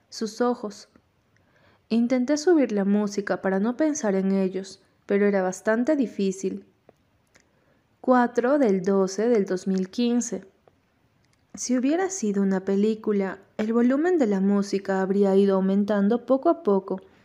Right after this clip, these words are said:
hasta inundarlo todo. En la pantalla se habría proyectado la carretera iluminada, y de vez en cuando le habrían enfocado a él con los ojos cerrados y siguiendo el ritmo con ese leve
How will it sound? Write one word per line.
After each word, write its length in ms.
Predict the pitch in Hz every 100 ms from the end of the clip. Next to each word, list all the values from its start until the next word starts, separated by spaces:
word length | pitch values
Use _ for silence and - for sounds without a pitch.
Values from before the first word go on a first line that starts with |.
| _ _
hasta 340 | 208 202 220
inundarlo 640 | 208 208 214 208 202 202 202
todo. 460 | 226 226 214 196 - _ _ - _
En 140 | 214 220
la 120 | 220
pantalla 560 | 233 226 247 240 262
se 140 | 320 233
habría 320 | 208 208 202
proyectado 640 | 196 196 196 196 208 202
la 160 | 196 190
carretera 560 | 196 196 202 202 214 254
iluminada, 800 | 269 214 196 190 196 190 185 190 _ _ - _ _
y 100 | 214
de 100 | 220
vez 240 | 214 208 214
en 160 | 214
cuando 640 | 202 226 220 214 208 202 -
le 140 | 214
habrían 300 | 214 254 320
enfocado 540 | 349 - 208 208 196 196
a 120 | 196
él 160 | 202
con 180 | 202 202
los 180 | 196 190
ojos 260 | 208 208 202
cerrados 720 | 208 202 220 220 196 196 - - _ -
y 80 |
siguiendo 460 | 214 233 220 247 294
el 120 | 320
ritmo 440 | 220 214 208 196 190
con 180 | 196
ese 240 | 196 196 196
leve 500 | 196 214 233 349